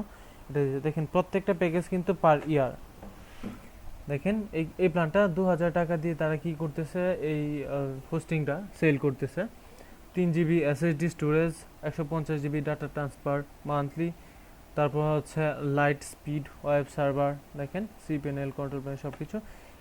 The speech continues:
এই প্ল্যানগুলো দেখেন, এই যে দুইটা, মানে, প্যাকেজ সবচেয়ে বেশি সেল হচ্ছে। এক নম্বর হচ্ছে আট নাম্বার যেটা, এটা, এবং উপরে যেটা রয়েছে, এটা আমাদের প্ল্যান, আহ, বেস্ট সেলার। এই দুইটা প্যাকেজ কিন্তু ভালো চলতেছে। তো আপনি চাইলে এই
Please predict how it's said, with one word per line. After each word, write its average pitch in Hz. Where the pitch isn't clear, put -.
এই 175
প্ল্যানগুলো 143
দেখেন, 208
এই 202
যে 185
দুইটা, 180
মানে, 143
প্যাকেজ 143
সবচেয়ে 156
বেশি 147
সেল 135
হচ্ছে। 127
এক 147
নম্বর 151
হচ্ছে 160
আট 139
নাম্বার 147
যেটা, 143
এটা, 175
এবং 156
উপরে 156
যেটা 147
রয়েছে, 139
এটা 135
আমাদের 135
প্ল্যান, 135
আহ, 143
বেস্ট 143
সেলার। 143
এই 135
দুইটা 143
প্যাকেজ 139
কিন্তু 143
ভালো 131
চলতেছে। 135
তো -
আপনি 180
চাইলে 180
এই 165